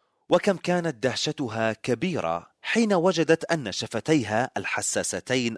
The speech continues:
أكثر من أصابعها تمكنتا من تمييز شكل الحروف،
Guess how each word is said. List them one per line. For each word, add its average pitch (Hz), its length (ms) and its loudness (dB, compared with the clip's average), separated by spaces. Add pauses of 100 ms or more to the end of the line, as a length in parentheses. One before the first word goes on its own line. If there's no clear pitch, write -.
أكثر 82 480 -8
من 101 120 -10
أصابعها 92 800 -6 (560)
تمكنتا 185 800 4
من 135 200 -2
تمييز 117 460 -2
شكل 127 340 -2
الحروف، 107 580 -6